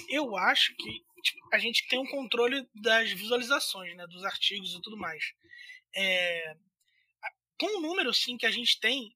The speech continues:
de visualização, é, é um, é um número que deixa a gente bem satisfeito. É algo que você pode ter certeza, se tivesse duzentas pessoas vendo cada texto por dia,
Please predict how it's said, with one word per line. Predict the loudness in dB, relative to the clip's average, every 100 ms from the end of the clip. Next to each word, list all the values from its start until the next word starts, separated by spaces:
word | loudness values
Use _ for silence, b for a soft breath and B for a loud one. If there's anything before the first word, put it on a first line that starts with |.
| -4
de | -4 -2
visualização, | -4 -2 -2 -2 -4 -4 -6 -6 -8 -10 -10 -4
é, |
é | -4
um, | -4 -2
é |
um | -2
número | 0 -2 -2
que | -2
deixa | 2 4 4 2
a |
gente | 2 -2
bem | -2
satisfeito. | -4 2 2 4 -2 -2
É |
algo | -2 -2 -4
que | -4 0 0 -2 B B
você | -2
pode | 0 0
ter | 0
certeza, | -2 0 -2 -2
se | -4 0
tivesse | 4 4 2 -2 -4 -6 -12 b b _ -20 _
duzentas | -2 2 2 4 2
pessoas | 0 -2 2 2
vendo | 0 -6
cada | -4 -4
texto | -4 -2 -2 -4
por | -8
dia, | -2 0 0 -2